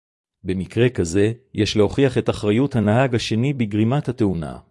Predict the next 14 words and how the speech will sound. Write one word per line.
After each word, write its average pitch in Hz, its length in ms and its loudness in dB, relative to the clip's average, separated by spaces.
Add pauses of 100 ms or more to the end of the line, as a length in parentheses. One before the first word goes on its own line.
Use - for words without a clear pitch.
(920)
בכל 110 300 2
מקרה, 98 440 0 (380)
ובמיוחד 98 640 -2
במצב 101 480 2
בו 104 200 2
אין 131 220 0
ביטוח, 104 640 0 (420)
יש - 220 0
להתייעץ 120 520 2
עם 123 100 0
עורך 110 300 0
דין 123 160 -2
מומחה 113 400 0
לתחום, 107 600 -4